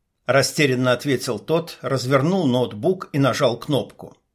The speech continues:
Гость внимательно посмотрел видео и сложил руки на груди. «Я изымаю запись,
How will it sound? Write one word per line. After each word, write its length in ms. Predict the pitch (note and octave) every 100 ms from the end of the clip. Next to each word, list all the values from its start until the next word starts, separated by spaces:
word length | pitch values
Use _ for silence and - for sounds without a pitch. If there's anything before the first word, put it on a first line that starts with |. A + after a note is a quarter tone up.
| _ _ -
Гость 420 | B2+ D3 G3+ -
внимательно 640 | D3+ D#3+ D#3 F3 F3+ D#3 D3
посмотрел 720 | C#3+ - C#3+ C3 D3 C#3 B2+
видео 500 | A2+ C#3+ C3 F3 G3
и 140 | F#3+
сложил 520 | D#3 D3+ C#3+ A#2 C#3+ C3+
руки 260 | C3+ C#3+
на 120 | B2+
груди. 460 | B2 C#3+ C#3 A2 F2+ - _ _ _ _ _ _ _ _
«Я 380 | - A#2 C#3 D3
изымаю 580 | D3 C3+ D#3 D#3 C#3 C3
запись, 600 | G#2+ C3+ A2+ G#2 - -